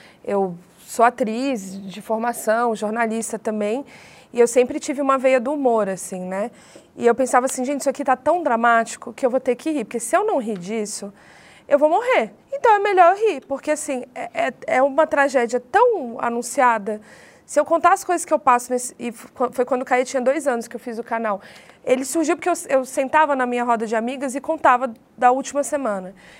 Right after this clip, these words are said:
E contava do parto, e contava, e tinha gente, assim, numa roda de dez pessoas. Tinha gente que chorava de rir, tinha gente que chorava. E aí as minhas amigas começaram a falar, "Cara, você tem que fazer alguma coisa disso." E eu tava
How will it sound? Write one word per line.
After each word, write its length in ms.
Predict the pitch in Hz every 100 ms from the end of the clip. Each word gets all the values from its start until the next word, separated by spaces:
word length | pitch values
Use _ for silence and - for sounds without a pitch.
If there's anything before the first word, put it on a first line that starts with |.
| -
E 80 | 233
contava 540 | - 285 269 254 262
do 100 | 247
parto, 400 | 294 247 214 202
e 40 | 262
contava, 340 | 285 285 285 -
e 160 | 285 320
tinha 460 | - - 381 381
gente, 400 | 254 262 247 247
assim, 180 | 220 226
numa 180 | 208 214
roda 240 | 233 226
de 80 | 226
dez 220 | 233 233
pessoas. 400 | 240 220 196 175 - - -
Tinha 160 | - 403
gente 240 | 302 247
que 100 | -
chorava 540 | 254 - 277 240 214 220
de 160 | 208
rir, 160 | 277 302
tinha 160 | 311 349
gente 200 | 339 330
que 60 |
chorava. 600 | - 339 359 285 214 208 - _ _
E 120 | 311 330
aí 280 | 330 330
as 80 | 370
minhas 160 | 370 370
amigas 280 | 370 359 381
começaram 340 | 392 370 370
a 20 |
falar, 260 | 381 427 330
"Cara, 180 | 359 311
você 80 | -
tem 100 | 311
que 60 |
fazer 160 | 311 294
alguma 180 | 330 330
coisa 320 | 330 339 349
disso." 400 | 339 339 285 302
E 60 | 294
eu 100 | 302
tava 400 | 302 254 240